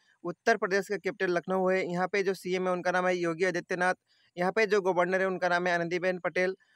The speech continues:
और इसको सबसे पहले नेशनल वाटर अवार्ड को लॉन्च किया गया था दो हज़ार अठारह में जल शक्ति मिनिस्ट्री के द्वारा। इसके बाद नेक्स्ट क्वेश्चन है, india's oldest sloth bear Gulabo die at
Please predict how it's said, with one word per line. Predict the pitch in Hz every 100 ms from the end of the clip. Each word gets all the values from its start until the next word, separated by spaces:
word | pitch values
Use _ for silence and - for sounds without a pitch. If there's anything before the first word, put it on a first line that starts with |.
| _
और | 175 190
इसको | 220 - - 220 226
सबसे | - 185 220
पहले | 208 185 190
नेशनल | 170 180 196 196
वाटर | 175 175 175 175
अवार्ड | 175 170
को | -
लॉन्च | 175 180 175
किया | 180 180
गया | 180
था | 180
दो | 156 185
हज़ार | 180 185
अठारह | 175 - 185
में | 180 185 - _ _ -
जल | 139 214
शक्ति | 202 175 202
मिनिस्ट्री | 185 180 - 185
के | 190
द्वारा। | 175 175 175 190 _ _ _ _
इसके | 190 - 240
बाद | 247 190
नेक्स्ट | 175
क्वेश्चन | 202 214
है, | 214 202
india's | 180 196 190 170
oldest | 170 190 -
sloth | 185 175
bear | 170 180
Gulabo | 165 170 175 190 165
die | 175 180
at | 180